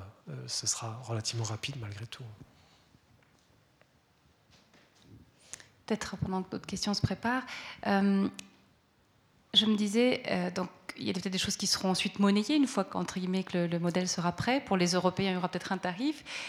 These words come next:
Speaker 2: Est-ce que, euh, par rapport à, aux États-Unis, par rapport à la Chine, qui, euh, je ne sais pas quel est l'état de ses archives, mais qui a aussi une utilisation d'une très longue durée,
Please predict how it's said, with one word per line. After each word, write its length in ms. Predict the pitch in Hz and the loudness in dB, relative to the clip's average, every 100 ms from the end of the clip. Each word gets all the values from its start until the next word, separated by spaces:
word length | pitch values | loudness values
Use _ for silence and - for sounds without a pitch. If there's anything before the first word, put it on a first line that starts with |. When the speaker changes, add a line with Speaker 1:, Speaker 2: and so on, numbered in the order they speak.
| - | -4
Speaker 2:
Est-ce 240 | - 185 - | 0 0 0
que, 400 | 247 277 311 311 - | 0 0 2 0 -2
euh, 200 | 185 185 | 0 0
par 160 | 180 175 | 0 -2
rapport 380 | 180 202 185 180 | 0 2 2 2
à, 460 | 170 170 175 185 | 0 -2 -4 -4
aux 60 | 185 | -2
États-Unis, 800 | 175 170 180 180 208 262 285 285 - | -2 2 2 4 4 4 4 0 2
par 140 | 196 | 2
rapport 240 | 185 185 | 4 2
à 60 | 175 | 2
la 100 | 175 | 2
Chine, 420 | - - 349 320 - | 2 4 4 4 2
qui, 240 | 196 180 - - - - | -4 -4 -8 -16 -16 -8
euh, 80 | - | -2
je 60 | - | -2
ne 40 | |
sais 140 | 180 - | -2 0
pas 120 | 196 | 2
quel 160 | 196 | 2
est 40 | 185 | 0
l'état 280 | 180 185 185 | 0 0 0
de 40 | |
ses 180 | - 175 | -2 -2
archives, 440 | 170 - 294 269 | 0 0 2 2
mais 120 | 190 | 0
qui 240 | - - 196 | -2 -2 2
a 120 | 180 | 2
aussi 260 | 185 - 220 | 2 2 2
une 60 | |
utilisation 500 | 208 202 180 180 196 | 0 0 0 -2 -2
d'une 160 | 185 180 | -4 -4
très 180 | - 180 | -2 0
longue 240 | 180 180 | 0 0
durée, 440 | 170 170 196 285 | -2 -2 0 0